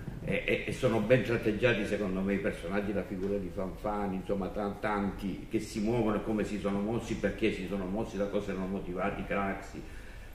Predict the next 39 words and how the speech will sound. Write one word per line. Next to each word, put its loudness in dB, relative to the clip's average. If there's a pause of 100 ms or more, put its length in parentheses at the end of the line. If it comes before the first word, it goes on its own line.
(680)
per 4
cui 6 (160)
poi 6 (260)
ti, 0 (100)
ti, 0
ti -2
rivedi 8
alcuni 6
giudizi 2
alla 8
luce 6
dei 6
fatti, 0
appunto, -2
perché -2
poi, 2
eh, -2
noi 0
dobbiamo -4
essere -2
pesati -2
per -4
quello -4
che -4
facciamo, -6
non -6
per -6
l'immagine -6
che -8
abbiamo. -10 (1120)
La 4
cosa 8
che 8
mi 4
sta 6
sullo 4
stomaco 4
è 0
questa, 2